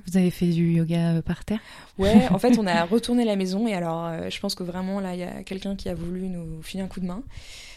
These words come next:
Speaker 2: On a trouvé des tapis de yoga dans la maison. Alors que
Speaker 1: Ah.
Speaker 2: c'était, une, quand je te dis, une hacienda paumée dans les vignes,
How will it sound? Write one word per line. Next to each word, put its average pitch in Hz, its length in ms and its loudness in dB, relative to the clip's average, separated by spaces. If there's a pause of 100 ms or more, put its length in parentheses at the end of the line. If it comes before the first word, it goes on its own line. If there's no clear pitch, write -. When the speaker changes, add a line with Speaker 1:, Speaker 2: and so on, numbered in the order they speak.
(120)
Speaker 2:
On 180 120 -4
a 170 60 -2
trouvé 196 240 -2
des 185 100 -6
tapis 196 420 -6
de 196 60 -6
yoga 196 260 -4
dans 185 60 -8
la 180 100 -8
maison. 175 260 -8 (340)
Alors 175 140 -4
que 180 80 4
Speaker 1:
Ah. 214 220 6
Speaker 2:
c'était, 214 240 2
une, 175 100 -8 (380)
quand 170 120 -12
je - 140 -14
te 175 100 -6
dis, 175 300 -8
une 175 300 -2
hacienda 202 680 0 (580)
paumée 247 520 6
dans 202 120 2
les 196 120 4
vignes, 202 600 2